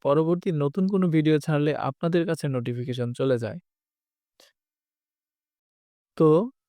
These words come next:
আমরা চলে আসলাম একাদশ শ্রেণীর ভর্তির নোটিশে।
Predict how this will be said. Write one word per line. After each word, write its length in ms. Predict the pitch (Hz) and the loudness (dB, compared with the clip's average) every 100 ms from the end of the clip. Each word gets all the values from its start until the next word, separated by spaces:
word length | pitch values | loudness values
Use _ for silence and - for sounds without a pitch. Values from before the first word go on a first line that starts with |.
| _ _ _ _ _ - | _ _ _ _ _ -10
আমরা 280 | - 160 170 | -2 0 2
চলে 260 | 175 175 170 | 2 2 2
আসলাম 380 | 156 147 127 156 208 _ _ _ _ _ _ _ _ _ _ _ _ - | -2 -2 -2 -2 -8 _ _ _ _ _ _ _ _ _ _ _ _ -8
একাদশ 400 | 143 165 170 185 | -2 0 0 -2
শ্রেণীর 480 | - 160 143 135 147 - _ _ _ - | -2 -4 -2 -2 -4 -8 _ _ _ -10
ভর্তির 600 | 156 120 160 165 170 147 180 - _ - | -8 0 0 2 0 0 -2 -6 _ -2
নোটিশে। 560 | 147 147 135 139 - | 2 2 0 -4 -6